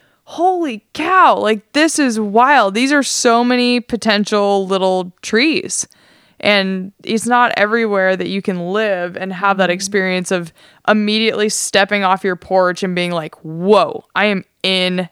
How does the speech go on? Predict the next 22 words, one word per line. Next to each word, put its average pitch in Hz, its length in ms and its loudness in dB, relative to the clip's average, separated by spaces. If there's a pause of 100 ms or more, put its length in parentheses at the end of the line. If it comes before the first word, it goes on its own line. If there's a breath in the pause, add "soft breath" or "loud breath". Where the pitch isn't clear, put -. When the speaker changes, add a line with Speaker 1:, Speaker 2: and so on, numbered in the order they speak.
Speaker 1:
nature. 170 540 -4
Like, 170 240 -8
this 220 220 2
is 196 220 0
<laughs> - 220 -16
full 233 440 4
on." 175 460 2
There 190 260 2
are 175 260 4
Speaker 2:
Mm-hmm. - 320 -14
Speaker 1:
grizzly 320 320 2
bears, 202 300 -2
and 226 80 -6
there 247 100 2
are 233 200 -2
black 302 280 2
bears, 180 240 0
and 202 80 -4
there's 214 300 -2
eagles, 233 440 2
and 214 200 0
there's 202 260 2